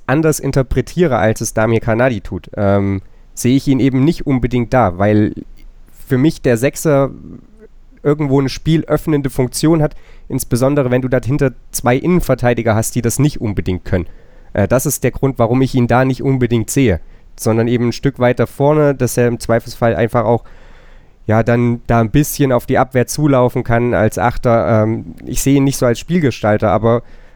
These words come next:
deswegen hätte ich vor dem Spiel, muss ich auch sagen, erwartet, dass Geis und Behrens genau umgedreht spielen. Aber, ähm, ja, da kann, sind wir verschiedener Ansicht. Markus, wie hast du die Rolle von Behrens in dem Spiel wahrgenommen?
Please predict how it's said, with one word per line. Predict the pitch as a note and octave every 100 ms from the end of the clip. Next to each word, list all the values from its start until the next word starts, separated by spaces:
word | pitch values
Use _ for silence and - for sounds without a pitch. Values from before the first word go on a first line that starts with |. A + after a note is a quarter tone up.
| -
deswegen | - - C#3 C3+
hätte | C3+ D3+
ich | D3 - -
vor | - D#3+
dem | D#3
Spiel, | - D3+
muss | C#3+ C3+
ich |
auch | B2
sagen, | C3 C3 C3+ A#2+ -
erwartet, | B2+ A#2+ C3+ C3
dass | B2+ -
Geis | B2 D3 C#3+
und | B2
Behrens | C#3 C#3 -
genau | B2 B2 D3+
umgedreht | E3+ G3 D#3 - A2 G2+
spielen. | - - G2 F#2 F#2
Aber, | G#2 A2+ B2+ B2
ähm, | A#2+ B2+ B2 A#2+ A#2+ - - -
ja, | C3 C3+ F#2+ - -
da | A2+
kann, | - A2+
sind | G#2 B2+ B2
wir | B2 A#2
verschiedener | - A#2 - C#3 B2+ A2
Ansicht. | C#3+ E3 E3 -
Markus, | A#2+ A#2+ B2 C#3+ -
wie | B2+ B2+
hast | - B2+ -
du | C#3+ F3 E3
die | C#3+
Rolle | B2+ C3+ D3+ C#3
von | B2
Behrens | A2+ C3 C3+ B2+
in |
dem | A#2+
Spiel | - B2 A2
wahrgenommen? | A2+ C#3 D#3+ E3